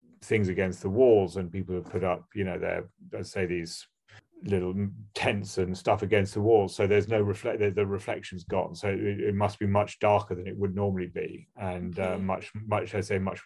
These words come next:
Speaker 1: yellower and browner than it would normally be.
Speaker 2: Mm.
Speaker 1: Um, and then, of course, the other thing, um,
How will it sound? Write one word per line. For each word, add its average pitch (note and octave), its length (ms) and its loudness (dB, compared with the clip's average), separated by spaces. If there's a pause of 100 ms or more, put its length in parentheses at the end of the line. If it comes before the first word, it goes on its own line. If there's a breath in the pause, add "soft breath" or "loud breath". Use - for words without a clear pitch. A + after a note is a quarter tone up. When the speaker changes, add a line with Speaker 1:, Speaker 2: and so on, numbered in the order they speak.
Speaker 1:
yellower F2+ 560 2
and F2 260 -10 (280)
browner G2+ 480 4
than F2+ 160 -6
it E2 100 -8
would F2+ 180 0
normally F2+ 320 0
be. E2+ 360 -6
Speaker 2:
Mm. G#2+ 260 -4
Speaker 1:
Um, F#2 460 -2 (200)
and A2 160 4
then, A#2 140 4
of G#2+ 60 2
course, A2+ 180 2
the B2+ 120 4
other A#2+ 120 6
thing, A2 320 4
um, G#2+ 380 2